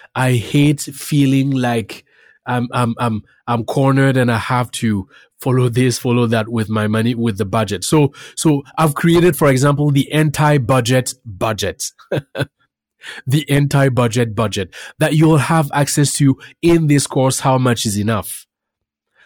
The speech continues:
So I'll teach you how to use the anti-budget budget, and you'll be able to start using it immediately. So it's very action-oriented, very transformation-oriented, rather than simply filling up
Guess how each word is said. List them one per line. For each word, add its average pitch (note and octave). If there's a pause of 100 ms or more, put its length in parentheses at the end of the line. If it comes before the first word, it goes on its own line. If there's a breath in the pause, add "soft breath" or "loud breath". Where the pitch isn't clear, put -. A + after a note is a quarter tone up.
(100)
So C3+
I'll B2
teach -
you D3+
how C#3+
to D3
use D3+
the C3
anti-budget B2+
budget, C#3 (720 soft breath)
and C3
you'll C3
be C3
able C3+
to C3
start C3+
using B2+
it B2
immediately. C#3 (180 loud breath)
So -
it's A#2+
very D#3 (680)
action-oriented, B2
very C3
transformation-oriented, A2+
rather A2+
than F#2+ (240 loud breath)
simply A2+
filling A2
up A#2